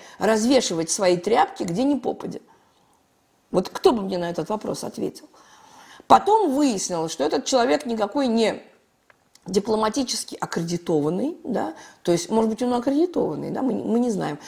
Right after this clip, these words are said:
но явно это не тот, кто за себя выдаёт. Это какой-то жулик, который отирался вокруг посольства много лет. Жулик имеет российский паспорт. <laughs> Вот каким образом его пустили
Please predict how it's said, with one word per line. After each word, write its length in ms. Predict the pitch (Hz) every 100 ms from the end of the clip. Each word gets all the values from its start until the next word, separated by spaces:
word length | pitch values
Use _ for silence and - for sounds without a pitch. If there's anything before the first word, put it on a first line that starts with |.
| - -
но 140 | 208
явно 360 | 208 254 330 277
это 140 | 254
не 120 | 226 226
тот, 200 | 262 254
кто 120 | 196
за 60 |
себя 240 | 190 196 208
выдаёт. 300 | 202 160 156
Это 120 | 269
какой-то 340 | 285 320 285
жулик, 480 | 208 160 170 151 - - - - - - -
который 360 | - 190 277 -
отирался 760 | 226 - 247 220 180 170 - - -
вокруг 420 | - 196 254 220
посольства 520 | 214 - 269 247 - 180
много 340 | 208 285 247
лет. 320 | 220 165 - - - -
Жулик 420 | - 196 320 254 226
имеет 340 | 220 196 180
российский 600 | 240 247 359 339 - -
паспорт. 580 | - 185 190 - - - _ _ _ _ _ _
<laughs> 60 | - - - - -
Вот 160 | 240
каким 340 | - 202 320 349
образом 360 | 311 233 214
его 160 | 202 220
пустили 640 | 220 233 - 254 226 -